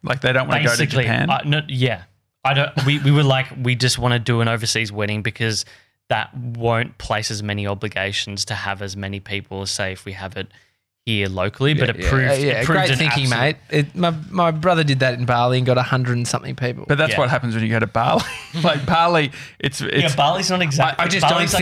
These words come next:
Speaker 3: think, I
Speaker 2: another
Speaker 3: don't
Speaker 2: state.
Speaker 3: think the
Speaker 1: Yeah.
Speaker 3: logic's there unless you're going to Norway and
Speaker 1: No,
Speaker 3: you
Speaker 1: but
Speaker 3: start,
Speaker 1: Japan,
Speaker 3: like
Speaker 1: but I guess if he, i-, yeah, I guess you gotta find the most neutral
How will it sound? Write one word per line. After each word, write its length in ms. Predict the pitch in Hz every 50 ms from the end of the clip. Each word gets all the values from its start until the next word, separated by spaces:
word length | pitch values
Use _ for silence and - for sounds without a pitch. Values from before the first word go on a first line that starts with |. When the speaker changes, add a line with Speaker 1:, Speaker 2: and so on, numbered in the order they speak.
| 175
Speaker 3:
think, 40 | 185 -
I 140 | 151 175 180
Speaker 2:
another 40 | 170 196
Speaker 3:
don't 80 | 220 220
Speaker 2:
state. 80 | 117 123
Speaker 3:
think 160 | 208 - -
the 80 | 190 170
Speaker 1:
Yeah. 60 | 170
Speaker 3:
logic's 260 | 170 156 165 151 147
there 200 | - 175 165 147
unless 260 | 147 147 156 151 - -
you're 60 | 160
going 240 | 156 151 147 147 139
to 260 | - 147 139 135 123 - - - - -
Norway 880 | - 139 147 151 156 160 160 156 143 131 120 117 120 131 147 165 170 - - - - _ -
and 140 | - 135
Speaker 1:
No, 60 | 135 135
Speaker 3:
you 40 | 135
Speaker 1:
but 40 | 175
Speaker 3:
start, 160 | 160 156 139 131
Speaker 1:
Japan, 320 | - 151 175 - - 127 113
Speaker 3:
like 120 | - 135
Speaker 1:
but 120 | 147 151 120
I 120 | 135 156
guess 280 | 151 160 151 151 151 151
if 120 | 139 -
he, 540 | - 147 139 - - - 135 131 - - - _ _ _ -
i-, 80 | - - -
yeah, 300 | - 156 135 135 127 123
I 80 | 123 127
guess 200 | 135 147 139 -
you 60 | 139
gotta 100 | 135 127 123
find 260 | - 135 123 123 120
the 40 | 113
most 240 | 113 110 110 -
neutral 760 | 127 123 120 120 127 - - - 123 123 117 113 113 117 117